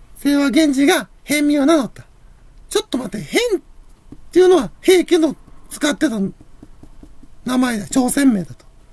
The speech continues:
返したまえ言うて、平家の変味ができた。変味エミリとかな。あの変味。変味純とかな。平家顔やろ。うちに顔似てるしか、まあ、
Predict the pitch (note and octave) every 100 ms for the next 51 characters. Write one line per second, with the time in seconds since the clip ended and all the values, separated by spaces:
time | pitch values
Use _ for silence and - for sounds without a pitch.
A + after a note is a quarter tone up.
0 | - - F4+ F#4+ - - D4+ D#4 - G#3+
1 | A4 - - - D#4 C4+ F4 F#4 G#3+ B3+
2 | A3 F#3+ D3+ - - - - - - C#4+
3 | C4+ C4 - D4+ B3 F#3+ E3+ E3+ E3+ -
4 | A#3 G#3 G3 F#3 - - - - B3+ A3+
5 | A3 G3 G3 - - C#4+ - - - D4
6 | C4+ C4 G3+ D#3 - - - - - -
7 | - F#3+ A#3 G#3 G#3 G#3 F3+ G3+ F#3